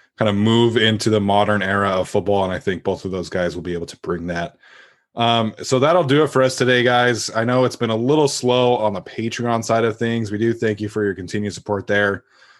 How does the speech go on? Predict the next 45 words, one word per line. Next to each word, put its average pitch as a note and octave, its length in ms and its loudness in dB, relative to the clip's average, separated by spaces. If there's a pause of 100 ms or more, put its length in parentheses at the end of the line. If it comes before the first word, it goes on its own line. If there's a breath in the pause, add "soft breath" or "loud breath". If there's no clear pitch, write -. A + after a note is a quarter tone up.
(120)
Uh, F#2 300 -2
we're A#2+ 120 2
kinda F3+ 220 2
just B2 200 0
waiting A#2 480 2
for, A2 720 2 (420)
uh, F#2+ 440 -2
you A2 100 -4
know, A2 120 2
the G2+ 60 0
final A2+ 300 2
draft G#2 380 0
prospects G#2+ 580 0
to G2+ 460 -4
declare A2 760 2
and G2 220 -4
obviously G2 300 -2
the F#2+ 80 -2
coaching G2 340 -4
hire. F#2+ 320 -4
And G2 180 -8
then G2 160 -6
we're G#2+ 200 -2
really A#2 260 2
gonna A2+ 160 0
dive G#2+ 300 2
into G#2 240 -2
that, G#2 340 2 (540 soft breath)
uh, F#2 240 -2
this G2 240 -2
spring. F2+ 340 -2
So - 160 -10
make A2 180 0
sure A#2+ 180 2
and G#2+ 100 0
stay G#2 200 0
tuned G2+ 300 -4
there. G2+ 360 0 (420 soft breath)
And G2+ 120 -6
like G2 140 -2
I F#2+ 40 -2
said, F#2+ 160 -2
we F#2+ 80 -2
do F#2+ 120 -2
con-, F#2+ 180 -6